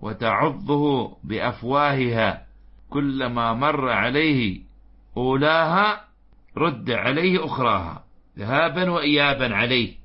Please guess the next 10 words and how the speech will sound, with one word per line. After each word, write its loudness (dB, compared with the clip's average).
وهو -2
على -2
هذه -2
الأرض -2
المنبسطة -4
اللينة، -2
كلما 0
مر 2
عليه -2
أولاها 0